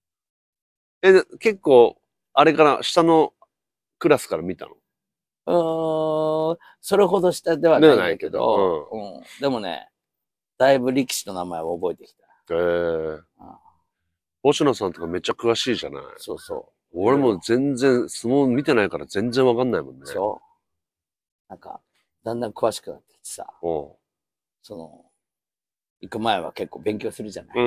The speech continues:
Speaker 1: ん。
Speaker 2: あ、この人、ね、どこ出身とかさ、
Speaker 1: うんうん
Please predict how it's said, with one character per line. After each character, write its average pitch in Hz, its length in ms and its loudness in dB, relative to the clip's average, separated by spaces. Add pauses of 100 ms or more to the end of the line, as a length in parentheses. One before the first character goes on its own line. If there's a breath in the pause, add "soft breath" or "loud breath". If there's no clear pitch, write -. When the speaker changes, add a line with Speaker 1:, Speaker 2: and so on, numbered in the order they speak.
(160)
Speaker 1:
ん。 - 120 -14 (800)
Speaker 2:
あ、 - 260 -20
こ - 120 -18
の 90 80 -16
人、 - 360 -18 (500)
ね、 120 260 -10 (420)
ど - 100 -4
こ 85 100 -10
出 - 360 -12
身 67 100 -20
と - 80 -20
か - 120 -20
さ、 - 200 -10
Speaker 1:
う 135 40 -4
ん - 0 -
う 139 40 0
ん 87 640 -8